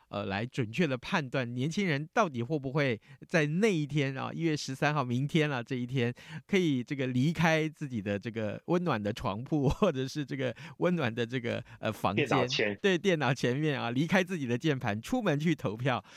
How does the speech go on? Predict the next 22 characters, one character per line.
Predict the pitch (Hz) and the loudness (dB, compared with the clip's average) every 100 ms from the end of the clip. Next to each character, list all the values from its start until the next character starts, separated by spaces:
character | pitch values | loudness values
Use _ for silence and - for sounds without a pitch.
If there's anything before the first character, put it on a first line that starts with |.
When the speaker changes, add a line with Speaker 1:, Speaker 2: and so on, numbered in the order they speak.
| - - | -20 -12
Speaker 1:
哦， | - 135 | -6 -6
这 | - 127 | -4 -4
真 | 117 110 | -2 -6
的 | |
是 | 110 - | -6 -8
个 | 104 | -6
大 | 123 95 | -4 -4
问 | 98 107 87 | -2 -2 -4
题 | - 80 | -10 -10
啊。 | 80 | -8
我 | 90 101 | -6 -4
们 | 117 | 0
也 | 131 104 | 0 -2
这 | 101 | -4
个 | 123 | -6
制 | 127 160 | -6 -4
作 | 151 135 | 0 0
了 | |
好 | 120 120 | 0 0
多 | 107 151 | 0 -2
个 | 147 131 | -2 -4
跟 | 127 139 147 | -4 -6 -6